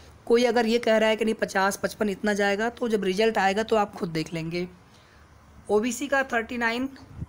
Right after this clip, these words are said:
प्लस माइनस थर्टी नाइन से अगर एक दो नंबर या थोड़ा नंबर कम है या फिर ज़्यादा है, तो आपको पूरी उम्मीद रखना चाहिए। ईडब्ल्यूएस में थर्टी फ़ाइव प्लस माइनस, एससी में ईडब्ल्यूएस की जो कट ऑफ है ना,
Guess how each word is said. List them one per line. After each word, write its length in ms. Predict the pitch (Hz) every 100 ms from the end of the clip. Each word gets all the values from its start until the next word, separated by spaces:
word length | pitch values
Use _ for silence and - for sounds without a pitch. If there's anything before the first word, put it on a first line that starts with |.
| -
प्लस 220 | 220 -
माइनस 360 | 208 220 240 -
थर्टी 180 | 196 208
नाइन 240 | 208 208
से 120 | 208
अगर 160 | 208 196
एक 120 | 190
दो 100 | 196
नंबर 280 | 196 196 196 - -
या 60 | 190 190
थोड़ा 180 | 220 220
नंबर 240 | 226 214
कम 280 | 214 202 220
है 100 | 226
या 140 | 226 202
फिर 160 | -
ज़्यादा 300 | - 180 180
है, 120 | 208 214
तो 120 | 214
आपको 300 | 180 - 214
पूरी 320 | 208 208 214
उम्मीद 280 | 202 202 190
रखना 260 | 180 202
चाहिए। 360 | 202 202 202 226 - - - - - - - -
ईडब्ल्यूएस 600 | 240 262 269 269 262 269
में 220 | 262 262 302 - - - - - -
थर्टी 220 | 214 269
फ़ाइव 240 | 240 240 240
प्लस 220 | 240 233
माइनस, 480 | 220 214 247 247 - - - - _ - - _ _ -
एससी 380 | 190 220 220 277
में 240 | 262 285 269 233
ईडब्ल्यूएस 440 | 269 247 247 269
की 100 | 269
जो 80 | 254
कट 160 | 247 226
ऑफ 220 | 254 262
है 60 | 240
ना, 160 | 277